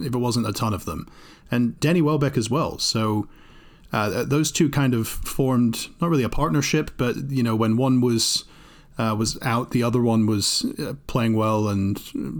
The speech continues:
was a nightmare for teams. And Brighton as a whole, they, I think they recovered more points from losing positions than any other team,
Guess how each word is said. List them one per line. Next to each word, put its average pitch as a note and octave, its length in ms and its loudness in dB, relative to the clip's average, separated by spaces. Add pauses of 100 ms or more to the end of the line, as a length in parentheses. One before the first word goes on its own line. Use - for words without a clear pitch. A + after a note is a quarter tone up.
(120)
was C#3 300 -4
a A2+ 80 0
nightmare G#2+ 380 0
for F#2 100 -6
teams. E2+ 320 -4
And G#2 140 -2
Brighton C3+ 260 0
as A2+ 160 0
a G2+ 60 -2
whole, C3 320 0
they, A#2+ 420 2 (880)
I - 100 -2
think E3+ 260 2
they B2+ 220 2
recovered A#2 520 0
more A#2+ 240 2
points A#2 600 0
from A2+ 220 0
losing A2+ 300 2
positions A#2 540 0
than A2+ 100 0
any A#2+ 220 2
other G#2+ 160 2
team, G2 580 0